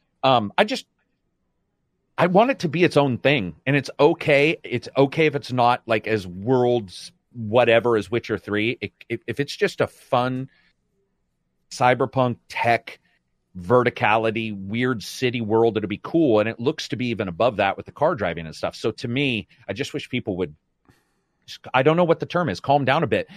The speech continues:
There's other games to be excited about that are out right now that I wish people would look at instead of always going, "This will be out in six months, blah, blah, blah." There's actual games that have come out.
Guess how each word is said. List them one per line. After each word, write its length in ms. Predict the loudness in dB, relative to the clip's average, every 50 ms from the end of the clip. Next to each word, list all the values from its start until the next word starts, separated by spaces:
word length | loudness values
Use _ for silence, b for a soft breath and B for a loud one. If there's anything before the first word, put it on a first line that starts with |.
| B B
There's 160 | 0 2 2 2 4
other 160 | 4 4 4
games 240 | 4 2 0 -2 -2
to 60 | -4
be 60 | -4
excited 480 | -4 -2 0 2 2 4 2 2 0 0
about 300 | 2 2 2 2 2 0
that 100 | -2 -2
are 100 | 0 2
out 200 | 2 2 2 4 2
right 200 | 0 0 0 -4
now 520 | -6 -2 0 0 0 -2 -4 -8 -12 -20 _ _ _
that 120 | 2 2
I 60 | 4 2
wish 280 | 2 0 -2 -4 -4
people 260 | -6 -6 -4 -4 -6
would 160 | -6 -6 -4 -2
look 200 | -2 0 0 -2
at 180 | -4 -4 -4 -8
instead 300 | -12 -8 -4 -2 0 0
of 100 | 2 2
always 280 | 2 2 0 0 -2 -2
going, 380 | 0 2 2 2 -2 -4 -8 -12 _ _ _ _ _ _ _ _ _ _ _ _ _ _ _ -16
"This 100 | -10 -6
will 60 | -2
be 120 | 2 2
out 160 | 2 2 0
in 60 | -2 -8
six 340 | -6 -4 -4 -4 -4 -2
months, 360 | 0 0 0 0 -2 -6 -12 -14 _ 2
blah, 100 | 2 2
blah, 120 | 2 2
blah." 380 | 2 4 4 6 6 4 4 2 -4 _ _ _ _ _ _ -6 -2
There's 100 | 0 2
actual 360 | 2 0 0 -2 -4 -4 -4
games 340 | -2 -2 -2 -2 -4 -6 -8
that 80 | -10
have 80 | -12 -6
come 240 | -2 -2 -2 0 0
out. 240 | 0 0 0 -2